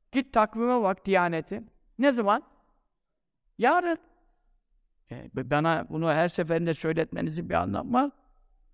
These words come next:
Kadınlar, mübarek cemaatler her sefer sorarlar.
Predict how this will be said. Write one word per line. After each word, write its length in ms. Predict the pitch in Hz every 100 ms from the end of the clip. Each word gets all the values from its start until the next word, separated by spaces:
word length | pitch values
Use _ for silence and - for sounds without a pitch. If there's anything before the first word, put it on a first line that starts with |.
| _ -
Kadınlar, 640 | 233 277 285 240 214 185
mübarek 640 | 170 214 208 196 190 175
cemaatler 640 | - 190 175 165 185 170 175 - _ _ _ _ _ _
her 320 | 262 403 349
sefer 400 | 240 254 226 294
sorarlar. 540 | 240 220 185 156 139